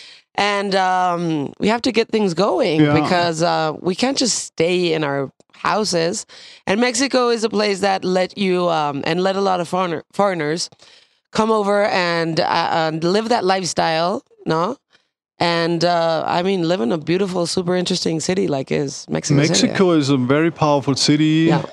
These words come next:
Speaker 2: And, um, I did a mistake. I didn't learn Spanish good enough. So
Speaker 1: Mm.
Speaker 2: that was the first mistake I did.
Speaker 1: <laughs>
Speaker 2: And the second mistake, I was, I living in Roma Norte.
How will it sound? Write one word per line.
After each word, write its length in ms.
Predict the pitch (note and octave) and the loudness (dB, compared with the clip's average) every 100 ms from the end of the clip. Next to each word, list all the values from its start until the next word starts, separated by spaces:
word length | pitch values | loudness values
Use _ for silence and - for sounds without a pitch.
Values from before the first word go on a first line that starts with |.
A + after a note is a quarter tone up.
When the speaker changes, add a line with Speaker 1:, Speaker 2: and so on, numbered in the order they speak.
| - | -2
Speaker 2:
And, 240 | D3+ C#3+ | 2 2
um, 600 | C#3+ C#3 C#3 C#3 C3+ C3 A2 - _ _ - - | 4 4 4 2 2 0 -2 -14 _ _ -20 -4
I 100 | D3+ | 0
did 160 | E3 A3 | 4 4
a 60 | A3 | 4
mistake. 640 | F#3+ F#3+ - G3 G3 A3+ | 4 2 4 4 4 4
I 80 | E3+ | 2
didn't 260 | D#3 F3 E3+ | 4 4 4
learn 280 | D#3+ D#3+ D#3 | 4 4 2
Spanish 680 | - C#3 D3 F#3+ - - - | 0 0 2 0 -2 -6 0
good 160 | E3+ | 2
enough. 440 | E3 D3+ D3 - - | 4 4 2 -2 -12
So 240 | _ - C#3 | _ 0 2
Speaker 1:
Mm. 40 | |
Speaker 2:
that 280 | C3+ C#3+ - | 2 0 0
was 200 | D3+ - | 0 0
the 80 | C3+ | -4
first 300 | - D3+ - | 0 0 0
mistake 380 | D#3+ - D#3 D3 | -2 0 0 0
I 100 | D3 | 2
did. 300 | D3+ E3 - - - | 2 2 -2 -10 -8
Speaker 1:
<laughs> 400 | G#3 G#3+ G#3 D#3+ | -4 -4 -4 0
Speaker 2:
And 120 | - | 0
the 80 | C#3 | 2
second 340 | E3+ E3+ F3 | 2 2 2
mistake, 520 | E3 - - D#3+ D3+ | 2 0 2 2 4
I 80 | D3 | 2
was, 380 | C#3 C#3+ - - | 2 0 -2 -2
I 100 | C#3+ | 2
living 320 | C#3+ D3 D3 C#3+ | 4 4 4 4
in 160 | C3+ B2+ | 4 4
Roma 420 | C3+ D3 D3+ D3+ | 4 2 2 2
Norte. 520 | C3 C#3 C#3 D#3+ F3+ | 2 0 2 0 0